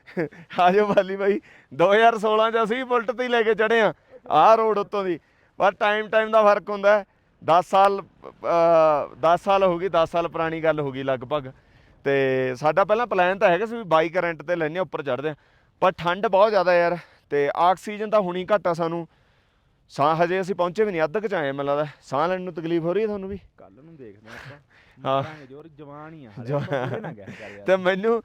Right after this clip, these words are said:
Speaker 1: ਮੈਨੂੰ ਤਾਂ ਸਾਹ ਲੈਣ 'ਚ ਥੋੜ੍ਹੀ ਥੋੜ੍ਹੀ ਤਕਲੀਫ ਹੋਣ ਲੱਗ ਗਈ। ਤੇ ਬਾਕੀ ਸਮਰ ਦੇ ਟਾਈਮ ਬਹੁਤ ਸਾਰੇ ਟੂਰਿਸਟ ਜਾਂਦੇ ਹੁੰਦੇ ਆ, ਬਹੁਤ ਸਾਰੀਆਂ ਗੱਡੀਆਂ ਜਾਂਦੀਆਂ ਦਿਖਦੀਆਂ।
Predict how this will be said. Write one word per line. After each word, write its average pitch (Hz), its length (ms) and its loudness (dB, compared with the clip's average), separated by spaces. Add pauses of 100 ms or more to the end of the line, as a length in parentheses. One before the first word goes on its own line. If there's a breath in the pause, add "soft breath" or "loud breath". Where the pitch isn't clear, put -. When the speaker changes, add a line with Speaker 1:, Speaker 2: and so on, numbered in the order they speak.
(280 soft breath)
Speaker 1:
ਮੈਨੂੰ 196 340 -2
ਤਾਂ 233 140 0
ਸਾਹ 196 240 2
ਲੈਣ 220 160 -2
'ਚ 196 120 -6
ਥੋੜ੍ਹੀ 214 220 0
ਥੋੜ੍ਹੀ 214 220 0
ਤਕਲੀਫ 175 380 0
ਹੋਣ 175 180 0
ਲੱਗ 147 160 4
ਗਈ। 131 160 -8 (420 soft breath)
ਤੇ 165 80 2
ਬਾਕੀ 226 640 -2 (360)
ਸਮਰ 202 340 0
ਦੇ 233 120 2
ਟਾਈਮ 214 260 0
ਬਹੁਤ 202 200 4
ਸਾਰੇ 214 240 2
ਟੂਰਿਸਟ 190 420 -8
ਜਾਂਦੇ 170 260 -2
ਹੁੰਦੇ 165 300 0
ਆ, 160 180 -2
ਬਹੁਤ 139 260 0
ਸਾਰੀਆਂ 170 300 -4
ਗੱਡੀਆਂ 143 300 -4
ਜਾਂਦੀਆਂ 139 300 -4
ਦਿਖਦੀਆਂ। 139 360 -6